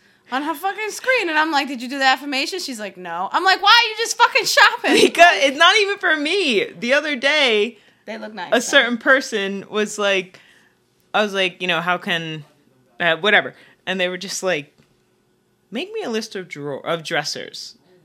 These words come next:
Speaker 2: And, uh, I was like, "What?" I was like, "Like, furniture?" And they're like, "Yeah." They're like, "Wooden, large, no cheap shit, nothing from ikea." No offense. I, I stand ikea.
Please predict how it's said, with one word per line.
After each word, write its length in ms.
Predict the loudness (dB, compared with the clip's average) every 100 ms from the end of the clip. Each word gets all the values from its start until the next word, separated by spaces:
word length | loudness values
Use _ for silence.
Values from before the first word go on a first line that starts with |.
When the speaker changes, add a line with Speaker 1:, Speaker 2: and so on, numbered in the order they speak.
| _ _ _ _ -8
Speaker 2:
And, 440 | -4 -2 -4 -6
uh, 280 | -4 -2 -4
I 20 | -6
was 160 | -6
like, 240 | -6 -6 -10 _ _ _ _ _ _ _ _ _ _ _ _ _ _ _
"What?" 340 | -14 -12 -10 -8
I 580 | -8 -8 -6 -8 -10 -10
was 100 | -8
like, 220 | -6 -6
"Like, 240 | -4 -4 -4
furniture?" 800 | -6 -6 -6 -4 0 0 0 -10 _ -20 _ _
And 80 | -8
they're 140 | -4
like, 260 | -4 -6 _ _ _ _ -12
"Yeah." 240 | -8 -8 -12 _ -14
They're 160 | -10
like, 220 | -10 -12
"Wooden, 480 | -12 -10 -8 -8 -8 -10
large, 540 | -10 -8 -8 -10 -12 -12
no 160 | -12
cheap 240 | -10 -12 -10
shit, 340 | -10 -12 -14 -10
nothing 240 | -8 -8
from 140 | -6 -4
ikea." 460 | -6 -6 -6 -6 -8 _
No 200 | -12 -8
offense. 360 | -6 -4 -4 -4 4
I, 220 | 6 6 4
I 160 | 0 0
stand 360 | -2 -2 0
ikea. 480 | 0 -2 -6 -8 -10